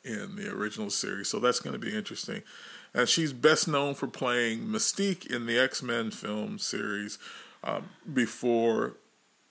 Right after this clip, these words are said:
Jennifer Lawrence played her, began playing her. And she had a reoccurring role on television's Ugly Betty. Um, but like Majel Barrett, she's a, she's about five eleven.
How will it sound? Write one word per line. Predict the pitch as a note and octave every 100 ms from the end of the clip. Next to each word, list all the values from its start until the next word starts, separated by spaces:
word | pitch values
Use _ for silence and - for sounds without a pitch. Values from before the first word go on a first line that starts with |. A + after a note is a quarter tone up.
| B2+ G#2+
Jennifer | G#2+ A#2 B2 A#2 A2
Lawrence | A#2 B2+ B2 -
played | - - - -
her, | - G#2+ A#2+ -
began | A2 G#2+ G#2
playing | - A1 G#1 G#2+
her. | G1+ - - - - - -
And | A2+
she | C3+ B2+ A#2+
had | B2+ A#2
a | A2+
reoccurring | A2+ A#2 A2 - A#2 A2
role | A2 A2 A2 G#2+
on | A2 G#2+ G2+
television's | F#2+ B2 A2 A2+ G#2+ G#2 G2+ G2 - - - - - -
Ugly | B2 A2 A2+
Betty. | G2+ A#2+ A2 F#2+ G2+ - - -
Um, | - - - - - - _ - - - -
but | B2 A#2
like | C3 D3 - -
Majel | C3 C3 C3
Barrett, | A2+ A2+ A2 A2 -
she's | - - A#2+ A#2
a, | A#2 G#2+ - -
she's | - C#3 C3 B2+ C3 A3+ - A#2
about | B2+ G#2
five | - B2+ B2
eleven. | B2 A2+ G#2+ A2